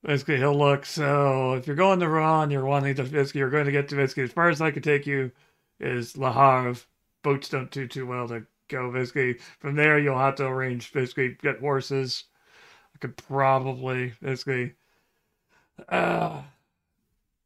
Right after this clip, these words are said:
I can give you the name of, basically, a decent stable master in town.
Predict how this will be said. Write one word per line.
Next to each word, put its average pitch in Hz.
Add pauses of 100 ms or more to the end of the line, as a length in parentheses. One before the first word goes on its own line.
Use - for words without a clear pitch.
(500)
I 185
can 156
give 156
you 151
the 147
name 139
of, 131
basically, 135
a 123
decent 139
stable 131
master 127
in 120
town. 120